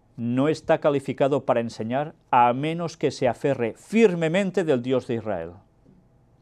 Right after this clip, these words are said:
"Tengo el máster de no sé qué, el máster de no sé cuánto".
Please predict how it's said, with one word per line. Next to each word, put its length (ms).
"Tengo 320
el 80
máster 560
de 100
no 120
sé 160
qué, 180
el 140
máster 480
de 100
no 100
sé 160
cuánto". 600